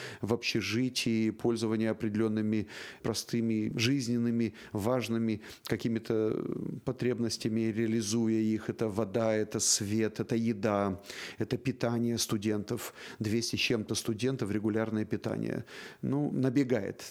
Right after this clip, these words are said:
Поэтому коротко скажу так. Если Господь кого-то расположит, вы можете выходить напрямую на университет и внести свою лепту. Я вам даже скажу вот коротко вот такой случай интересный. Я вычитал это в одной американской книге.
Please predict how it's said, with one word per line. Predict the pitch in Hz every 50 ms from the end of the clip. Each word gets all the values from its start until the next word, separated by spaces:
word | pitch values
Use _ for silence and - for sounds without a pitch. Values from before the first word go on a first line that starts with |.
| - -
Поэтому | - 120 117 123 123 123
коротко | 113 - - 190 202 175 - - - 135 117
скажу | - - 135 120 135
так. | 123 - 113 113 107 - -
Если | 110 113 120 120 - 123
Господь | 110 107 101 104 117 107 - - 120 110 101
кого-то | - - 117 110 110 110 - 107
расположит, | 107 104 - - - 113 117 147 175 185 175 170 - -
вы | 113 110 107
можете | 110 110 104 95 - - 110
выходить | 101 101 - - 107 107 110 107 - 107 101
напрямую | - 98 101 101 110 139 165 175 170 170 - - - - - - - - -
на | 117 113 110
университет | 107 104 101 98 101 101 - - - 113 - - 160 180 180 180 - - - -
и | - 131 117 123 131 135 139 131 135 - - - -
внести | - 98 98 110 104 - - - 139 135
свою | - - 113 113 113 110
лепту. | 98 98 92 90 - - - - - 127 - - - - - -
Я | - 123 170 202 202
вам | 175 185 175
даже | 160 165 156 156 151
скажу | - - - 147 139 151 147
вот | 131 131 135 - - - - -
коротко | - - 180 165 143 - - 131
вот | 120 -
такой | - 117 - 135 123
случай | - - - 107 90 - - 104
интересный. | 104 101 - - 113 104 95 90 - - 104 107
Я | 120 117
вычитал | 113 110 123 127 135 127 107 110 120 - - 104 - - 107 107 110
это | 104 - 110
в | 98 98
одной | 107 95 107 101 101
американской | 104 104 104 110 107 - 127 120 - - 151
книге. | 151 - 202 214 180 170 147